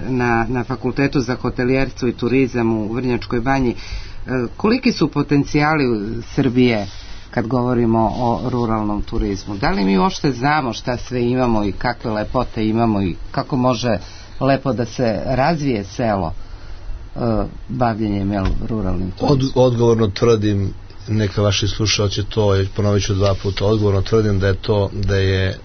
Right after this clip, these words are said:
Speaker 2: ruralni turizam industrija usluga koja može pokrenuti Srbiju na, na najbrži mogući način da zaposli od najnepismenijih do najpismenijih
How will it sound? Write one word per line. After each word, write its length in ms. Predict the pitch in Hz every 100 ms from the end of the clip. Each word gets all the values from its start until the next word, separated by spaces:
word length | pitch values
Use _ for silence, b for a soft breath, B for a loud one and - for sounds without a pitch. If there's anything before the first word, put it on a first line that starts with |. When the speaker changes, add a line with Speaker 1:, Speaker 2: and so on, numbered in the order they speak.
| -
Speaker 2:
ruralni 340 | 104 110 104
turizam 540 | 98 107 104 104 104 101
industrija 520 | 95 104 104 107 101
usluga 680 | 107 101 113 107 104 98 95 - B B -
koja 200 | 101 98
može 300 | 104 101 95
pokrenuti 580 | 101 - 98 98 92
Srbiju 640 | 95 - 98 98 98 92 95 - B B B -
na, 140 | 98 98 - - - - - -
na 120 | 98
najbrži 640 | 104 120 110 117 101 110
mogući 500 | 104 101 110 101 98
način 400 | 98 101 107 110
da 100 | 98
zaposli 640 | 98 101 110 101 110 101 92 -
od 300 | 120 117 95
najnepismenijih 920 | 98 107 110 98 101 - 107 107 104
do 120 | 95 95
najpismenijih 880 | 98 98 101 95 98 95 98 95